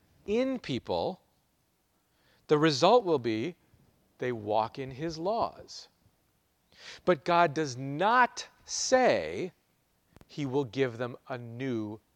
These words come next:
law. The Spirit will cause them to walk in God's old, unchanging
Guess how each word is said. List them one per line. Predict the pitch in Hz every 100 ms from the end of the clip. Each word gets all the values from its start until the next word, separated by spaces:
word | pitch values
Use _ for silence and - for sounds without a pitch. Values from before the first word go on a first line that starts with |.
| _ _ _ -
law. | 107 131 127 69 - - _ _ _ _ _ _ _ _ _ _ _ _ _ _ _ _ _ _ _ _ _ _ - - - -
The | 151
Spirit | - - 202 247 147
will | 143
cause | 143 - 208 240 240 160
them | 127 120 123
to | 147
walk | 127 202 131 107 - - -
in | 160 160
God's | 151 143 139 120 -
old, | 180 160 131 139 170 -
unchanging | 147 202 240 226 - 220 233 226 143 113 104 139